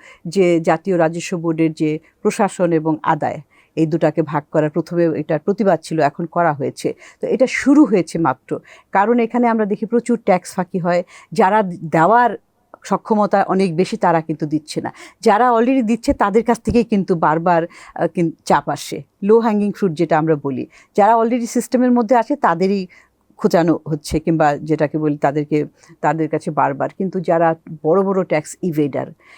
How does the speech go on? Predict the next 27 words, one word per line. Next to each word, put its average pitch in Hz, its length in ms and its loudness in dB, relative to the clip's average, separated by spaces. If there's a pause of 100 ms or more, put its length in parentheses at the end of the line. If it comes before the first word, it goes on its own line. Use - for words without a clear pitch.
(220)
ট্যাক্স 151 260 -2
অ্যাভয়েডার, 143 540 0 (520)
তাদের 240 380 2
কাছ - 320 -4
থেকে 214 220 -2
কিভাবে 175 440 0
আদায় 151 280 0
করবে 156 240 -4
সেটার 220 420 0
জন্য 226 280 2
তো 220 220 2 (280)
আপনাকে 196 460 -2
ওই 190 80 0
সিস্টেমটা 233 560 0
এমন 196 200 -2
করতে 175 300 -6
হবে, 160 120 -6
শক্তিশালী 156 560 -4
করতে 147 280 -6
হবে। 143 220 -6 (360)
যেমন 185 300 0 (100)
অটোমা-, 185 360 0 (100)
অটোমেশনের 165 640 2
কথা 156 260 -2
বলা 151 260 -2
হচ্ছে 151 340 -6
যে 147 240 -2